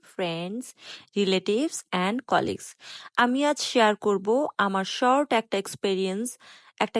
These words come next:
ক্যাফে শপের, যেটা কিনা শাহাবুদ্দিন পার্ক গুলশান দুই এর ভেতরে নর্থ এন্ড কফি শপে। শহরের ভেতরে এমন একটা কফি শপ is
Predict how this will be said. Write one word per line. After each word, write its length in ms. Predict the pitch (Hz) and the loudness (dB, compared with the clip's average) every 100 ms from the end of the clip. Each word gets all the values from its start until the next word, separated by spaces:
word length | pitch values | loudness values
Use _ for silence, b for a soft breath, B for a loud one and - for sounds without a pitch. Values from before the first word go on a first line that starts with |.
| 220 | 2
ক্যাফে 280 | 220 - 220 - | 2 2 0 0
শপের, 360 | 175 - 165 - b b b 202 | -2 0 -6 -6 b b b -2
যেটা 220 | 240 285 - | 0 0 0
কিনা 260 | 254 185 214 339 - | 2 2 2 0 -2
শাহাবুদ্দিন 600 | 240 226 233 233 285 277 - | 0 0 -2 -4 -4 -4 2
পার্ক 240 | 196 214 196 196 | 2 2 -2 -4
গুলশান 480 | 220 208 - 220 226 202 | -2 -2 -2 -2 -2 -2
দুই 160 | 202 196 190 | 0 2 2
এর 80 | 196 - | 0 -2
ভেতরে 380 | 208 180 175 208 B B B B 208 | -2 -2 -2 -4 B B B B 0
নর্থ 280 | 226 240 - 285 | 2 2 0 -4
এন্ড 100 | 285 - | -2 0
কফি 280 | 202 - 220 - | 0 0 -4 0
শপে। 320 | 180 - - - _ b b b b - | 0 0 -6 -10 _ b b b b -8
শহরের 480 | - 262 269 285 320 262 | 0 2 2 0 -2 -2
ভেতরে 340 | 262 220 233 285 - 226 | 0 2 2 0 -2 -2
এমন 220 | 240 285 285 226 | -2 -4 -4 -4
একটা 200 | 220 247 240 | -4 -6 -2
কফি 240 | 214 - 226 - | -2 -2 -6 -2
শপ 220 | 214 202 - | -2 -2 -4
is 80 | 208 | -6